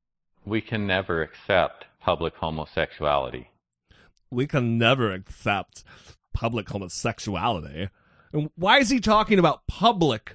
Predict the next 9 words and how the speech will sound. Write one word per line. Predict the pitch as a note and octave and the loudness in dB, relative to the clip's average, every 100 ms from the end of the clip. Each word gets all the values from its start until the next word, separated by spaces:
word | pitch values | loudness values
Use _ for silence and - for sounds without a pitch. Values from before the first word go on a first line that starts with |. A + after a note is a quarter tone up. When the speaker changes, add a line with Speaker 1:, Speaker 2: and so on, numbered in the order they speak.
| _ A#2+ | _ 2
Speaker 2:
homosexual? | D3 C3+ B2+ A#2 - - | 4 4 0 -2 -4 -10
So | - D3+ | 2 6
he | G3+ | 6
can, | G3+ G3 | 4 0
he | D#3 A#3 | 0 2
can | G#3 | 2
accept | F3+ - F3 - - - _ | 0 0 0 0 -20 -20 _
private | - D3 D#3+ G3+ G#3 - | -6 0 4 4 2 4
homosexuality? | F#3+ F#3+ - F#3 G3 F#3 F#3 G3 G#3 | 6 6 4 2 4 4 4 4 2